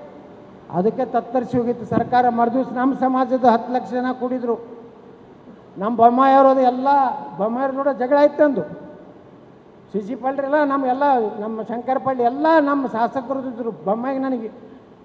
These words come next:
ನಾಟಕ ಹಚ್ಚಿ ಕೊಡ್ತೀವೋ ಇಲ್ಲ ಹೇಳತ್ತೆ. ಇಲ್ಲಿ ತನ ಮಾತಾಡ್ದೆ, ಏ ವಿನಯ್ ಕುಲಕರ್ಣಿ ಕೇಳ್ರಿ ನೀವು. ಅವತ್ತೇ ನಿರ್ಣಯ ಆಯ್ತು ಕೊಡ್ತೀವಿ ಅನ್ನೋಂಥದ್ದು. ಅಲ್ಲಿವರೆಗೂ ಮುಂದೆ ಹಾಕೋತ ಬರ್ಬೇಕನ್ನೋಂಥ ಕುತಂತ್ರ ನಡೆದಿತ್ತು. ಈ ಸಲನೂ ಹದಿನೈದನೇ ತಾರೀಕಿಗೆ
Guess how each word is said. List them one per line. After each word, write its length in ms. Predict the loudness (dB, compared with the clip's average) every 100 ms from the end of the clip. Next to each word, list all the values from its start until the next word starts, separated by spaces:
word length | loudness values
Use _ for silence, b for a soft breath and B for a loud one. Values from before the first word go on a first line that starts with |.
| -20 -16
ನಾಟಕ 300 | -12 -8 -6
ಹಚ್ಚಿ 260 | -6 -4 0 0 0 -4 -14 -18 -20 -20 -8
ಕೊಡ್ತೀವೋ 320 | -8 -4 -2
ಇಲ್ಲ 160 | 2 4
ಹೇಳತ್ತೆ. 240 | 4 2 -2
ಇಲ್ಲಿ 140 | -6 -4 -2
ತನ 100 | 0 0
ಮಾತಾಡ್ದೆ, 420 | 0 0 -2 4
ಏ 100 | 4 6
ವಿನಯ್ 160 | 2
ಕುಲಕರ್ಣಿ 360 | 0 -2 -2 -4 -4
ಕೇಳ್ರಿ 220 | -4 -4 -6
ನೀವು. 100 | -10 -14 -20 -20 -20 -20 -20 -20 -12
ಅವತ್ತೇ 540 | -6 -2 -2 -2 -2 0 0
ನಿರ್ಣಯ 280 | -2 -2 -4
ಆಯ್ತು 220 | -6 -8 -8
ಕೊಡ್ತೀವಿ 320 | -8 -6 -4 -4
ಅನ್ನೋಂಥದ್ದು. 540 | -4 -6 -8 -6 -4 -2
ಅಲ್ಲಿವರೆಗೂ 600 | -2 -2 -2 -2 -2 -4 -4 -4
ಮುಂದೆ 180 | -2
ಹಾಕೋತ 300 | -2 -2 -4
ಬರ್ಬೇಕನ್ನೋಂಥ 720 | -4 -8 -6 -8 -8 -10 -10 -10 -8
ಕುತಂತ್ರ 400 | -8 -6 -8 -10 -10
ನಡೆದಿತ್ತು. 460 | -10 -12 -12 -10 -8 -8 -10 -20 -20 B B B B -8 -2
ಈ 40 | 0 0
ಸಲನೂ 420 | 0 0 0 -4 -6 -6 -6 -6
ಹದಿನೈದನೇ 540 | -4 -2 -2 -4 -4
ತಾರೀಕಿಗೆ 560 | -4 -6 -6 -8 -4